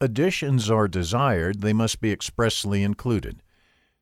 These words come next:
The advantage of a static takeover is that you are not dependent on uncertain future legal changes in the country of origin, but can shape your own legal situation from the takeover date onward. Rules of procedure and appeal.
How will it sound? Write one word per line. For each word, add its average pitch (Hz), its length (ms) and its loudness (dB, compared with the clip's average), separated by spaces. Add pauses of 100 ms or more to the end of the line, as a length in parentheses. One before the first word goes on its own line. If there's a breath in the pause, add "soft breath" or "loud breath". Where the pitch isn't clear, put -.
(120)
The 107 100 2
advantage 113 600 -2
of 90 140 -2
a 92 60 -4
static 120 540 -2
takeover 107 580 -2
is 104 120 -8
that 117 140 -2
you 104 140 0
are 101 80 0
not 131 280 -2
dependent 120 680 -2
on 101 340 -2
uncertain 131 560 -2
future 113 400 -4
legal 123 340 -2
changes 101 500 -2
in 95 80 -2
the 87 80 -4
country 107 360 -2
of 82 160 -6
origin, 131 500 0 (480 soft breath)
but - 240 2
can 143 180 0
shape 196 420 -2
your 135 240 -2
own 160 300 0
legal 143 300 0
situation 104 720 -2
from 101 160 -2
the 95 100 -2
takeover 110 560 -2
date 110 300 -2 (120)
onward. 90 600 -2 (1500)
Rules 160 580 2
of 117 260 -2
procedure 120 640 0
and 101 220 2
appeal. 71 540 -4